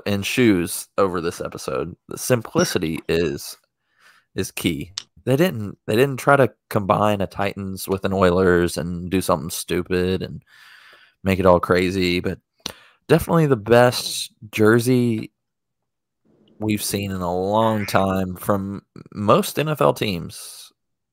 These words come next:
Most of the redesigns or, or retro jerseys have not looked this good. Um, so I was very pleased, but yeah, I, Bodie, I did not, I was not waiting at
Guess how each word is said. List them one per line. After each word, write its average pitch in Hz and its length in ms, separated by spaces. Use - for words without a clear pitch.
Most 101 420
of 143 100
the 135 80
redesigns 117 720
or, 90 300
or 90 240
retro 110 340
jerseys 104 460
have 92 120
not 104 240
looked 101 300
this 104 200
good. 92 440
Um, 85 480
so 82 280
I 113 100
was 110 140
very 87 220
pleased, - 600
but - 160
yeah, 101 120
I, 110 280
Bodie, 110 460
I 107 180
did 98 380
not, 92 420
I 110 80
was 107 200
not 95 340
waiting 85 440
at 80 240